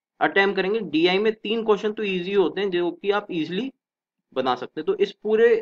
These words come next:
section को attempt करने में आपको time देना है around thirty minutes, ठीक है, लगभग वन आवर आपने दे दिया है। अब आप पे remaining कितना है, वन आवर, ठीक है। miscellaneous word problems मैं कहूंगा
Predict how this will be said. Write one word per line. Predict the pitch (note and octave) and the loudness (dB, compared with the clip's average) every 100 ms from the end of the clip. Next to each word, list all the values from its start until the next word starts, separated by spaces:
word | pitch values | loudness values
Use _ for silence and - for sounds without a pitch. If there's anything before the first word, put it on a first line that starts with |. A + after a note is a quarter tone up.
| - _ _ _ _ G3 | -2 _ _ _ _ -2
section | F#3+ A#3 A3+ | 0 0 2
को | |
attempt | G3+ G3 G3 | 2 0 -2
करने | F#3+ F#3+ | -2 -2
में | F#3+ | 0
आपको | F#3+ F#3 F#3+ | 0 0 -2
time | F#3 E3+ E3 | 0 0 -2
देना | D#3+ F#3+ | -4 -2
है | F3+ | -2
around | F3 F#3 - | -4 -6 -8
thirty | B2 - | -10 -6
minutes, | C3 A#2 - _ - _ _ _ _ - _ - _ _ _ _ _ - | -8 -10 -20 _ -20 _ _ _ _ -20 _ -20 _ _ _ _ _ -8
ठीक | E3+ A3+ | -4 -2
है, | F#3+ C3+ | -4 -4
लगभग | D3 E3 F#3 D3 | -2 0 0 4
वन | F3 F#3 | 4 6
आवर | F3 F#3 | 6 6
आपने | F3+ E3+ F#3 D#3 | 4 4 -2 0
दे | A#2+ | -2
दिया | A2+ A2+ | -2 -8
है। | A2+ _ _ _ _ _ - | -8 _ _ _ _ _ -4
अब | C#3+ | 2
आप | D#3+ D#3+ | 2 2
पे | F3+ | 2
remaining | E3+ F3 G3 | 4 4 2
कितना | G3 F#3+ G#3 | 2 0 -2
है, | |
वन | C#3+ C3+ | 0 0
आवर, | A#2 A2+ A#2 _ _ - | 0 -4 -10 _ _ -2
ठीक | G3 | 2
है। | G3+ | 2
miscellaneous | F3 F3+ G3+ G#3 A3 A3+ | 2 0 2 4 4 2
word | F#3+ G3+ | 4 2
problems | G3+ G3+ G3 G3+ F#3+ | 4 2 4 2 0
मैं | G#3 | -2
कहूंगा | G3 G3 C4 | 0 0 0